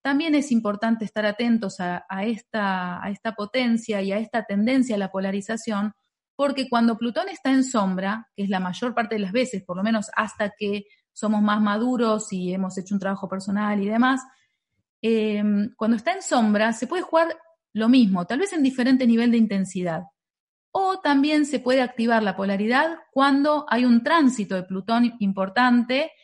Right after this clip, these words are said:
que puede ser sobre el Sol, sobre la Luna, sobre el ascendente, eh, sobre algún planeta personal que también la persona necesite integrar a ese planeta personal, ¿no? O sea,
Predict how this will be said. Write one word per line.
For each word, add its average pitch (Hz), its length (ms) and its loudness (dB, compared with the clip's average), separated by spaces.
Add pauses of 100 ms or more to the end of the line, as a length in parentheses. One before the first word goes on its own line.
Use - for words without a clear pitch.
(180)
que 185 80 -10
puede 196 220 -4
ser 190 160 -4
sobre 180 220 -6
el 180 80 -8
Sol, 269 460 2
sobre 185 220 -6
la 175 140 -2
Luna, 226 400 -2
sobre 180 180 -6
el 175 80 -6
ascendente, 214 960 -2 (460)
eh, 185 360 -8
sobre 233 220 -2
algún 262 220 0
planeta 311 340 0
personal 262 640 0 (420)
que 233 120 0
también 262 760 2
la 208 180 -4
persona 220 560 0 (220)
necesite 220 640 -2
integrar 220 680 2
a 196 120 -4
ese 208 180 -4
planeta 208 400 0
personal, 196 500 -2
¿no? 254 200 0
O 269 40 -2
sea, 214 300 -2